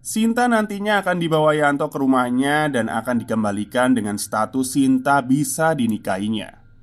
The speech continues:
Sampai akhirnya tibalah waktu janjian, Yanto menanti tepat di jalan. Dia bertemu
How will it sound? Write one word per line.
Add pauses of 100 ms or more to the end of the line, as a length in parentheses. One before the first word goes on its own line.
(760)
Sampai
akhirnya
tibalah
waktu
janjian,
Yanto
menanti
tepat
di
jalan. (240)
Dia
bertemu